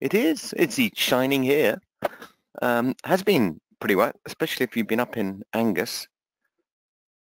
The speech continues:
uh, Stonehaven, Brecon. I know that area. Gosh, it can be wet up there, but that is proper wet. Uh, anyway, if, uh, I hope, uh, none of you are suffering the consequences of flooding or anything horrible like that. Morning to you, Chris. Melanie,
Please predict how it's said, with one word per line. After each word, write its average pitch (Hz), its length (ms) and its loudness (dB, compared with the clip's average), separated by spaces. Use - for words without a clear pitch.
uh, - 280 -16
Stonehaven, 92 760 -4
Brecon. 120 380 -2
I - 60 -2
know 92 260 -2
that 82 240 -6
area. 90 400 -2
Gosh, - 260 -4
it - 80 -14
can 120 180 0
be 98 80 2
wet 98 300 2
up - 160 0
there, 78 180 -2
but - 200 -4
that - 100 -2
is - 120 -6
proper - 360 -8
wet. - 340 -6
Uh, 87 200 2
anyway, 90 360 4
if, - 120 0
uh, 87 160 2
I - 80 -8
hope, 101 160 -2
uh, 87 80 -2
none 87 240 0
of 80 80 -2
you 85 160 4
are 87 180 4
suffering - 380 -4
the 87 80 -6
consequences 85 720 -6
of 82 80 -12
flooding 135 420 -2
or 107 140 2
anything 92 240 2
horrible 92 280 2
like 85 120 0
that. 120 180 0
Morning 117 280 2
to - 80 -8
you, 110 60 -4
Chris. - 420 -2
Melanie, 127 420 4